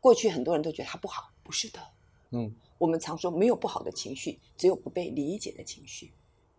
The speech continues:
Speaker 1: 没有可怕的情绪，只是你需要看见它、接纳它。情绪就像你的孩子一样，当你没有看见他的时候，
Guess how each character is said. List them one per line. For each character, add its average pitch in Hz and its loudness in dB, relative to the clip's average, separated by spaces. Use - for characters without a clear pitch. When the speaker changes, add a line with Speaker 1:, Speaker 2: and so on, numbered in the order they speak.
Speaker 1:
没 196 2
有 226 6
可 - -8
怕 - -12
的 - -10
情 - -10
绪， - -12
只 - -4
是 151 -6
你 165 -4
需 160 -4
要 170 -8
看 - -10
见 - -16
它、 - -20
接 170 -2
纳 165 -10
它。 - -20
情 196 -2
绪 254 -2
就 233 -2
像 214 -4
你 151 -8
的 - -12
孩 - -10
子 - -8
一 - -10
样， - -16
当 285 8
你 214 8
没 151 4
有 175 2
看 165 -4
见 160 -6
他 - -12
的 - -16
时 - -10
候， - -20